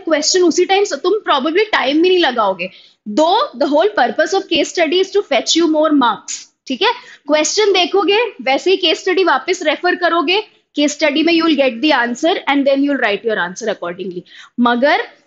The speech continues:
this is easy, I know this is easy, मगर उसके लिए एनसीईआरटी रीड करो, read through एनसीईआरटी, जितना है, फिफ्थ अगस्त तक का टाइम है,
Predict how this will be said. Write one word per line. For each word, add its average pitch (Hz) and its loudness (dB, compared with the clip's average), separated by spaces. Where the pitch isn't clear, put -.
this 320 2
is 339 -2
easy, 339 2
I 240 0
know 359 2
this 370 2
is 285 0
easy, 247 -4
मगर 269 0
उसके 339 -2
लिए 359 2
एनसीईआरटी 302 0
रीड 277 0
करो, 220 -2
read 370 2
through 381 2
एनसीईआरटी, 294 0
जितना 330 2
है, 370 2
फिफ्थ 320 -8
अगस्त 320 -2
तक 311 -2
का 339 0
टाइम 302 0
है, 359 0